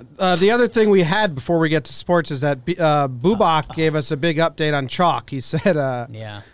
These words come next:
Speaker 1: we had the ch-, big chalk story yesterday. Um, uh, Bubak said, uh, that his dad was a math teacher, and they replaced his chalkboard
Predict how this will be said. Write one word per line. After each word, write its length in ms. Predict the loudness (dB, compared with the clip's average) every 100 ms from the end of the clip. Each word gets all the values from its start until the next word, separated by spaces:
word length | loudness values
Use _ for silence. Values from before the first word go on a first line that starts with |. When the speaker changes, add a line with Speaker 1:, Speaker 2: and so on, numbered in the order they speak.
| _
Speaker 1:
we 60 | -6
had 100 | -6
the 80 | -6
ch-, 260 | -8 -6
big 200 | -6 -8
chalk 360 | -2 2 2 0
story 340 | -2 2 2 2
yesterday. 760 | 0 -4 -2 0 2 0 -2 -8 _ _ _ _ _ _ _ -6
Um, 500 | -4 -4 -6 -10 -14 _ _ _ _ _ _ _ _ _ _ _ -20 -18
uh, 100 | -6
Bubak 500 | 0 2 2 0 -4
said, 680 | -4 -2 -2 -2 -2 -6 -8
uh, 680 | -8 -6 -8 -8 -10 -10 -12 -16 _ _ _ _ _ _ _ _ _ _ _
that 320 | -4 -2 -2 -4
his 220 | -6 -2
dad 340 | 0 2 2
was 260 | 4 2 2
a 200 | 0 0
math 300 | 0 0 -2
teacher, 640 | -4 -4 -4 -4 -4 -6 -12 _ _ _ _ _
and 380 | -2 -2 -4 -4
they 260 | 0 0 -2
replaced 460 | -6 -6 -4 -4 -4
his 140 | -10
chalkboard 680 | -6 -2 -2 -4 -8 -8 -10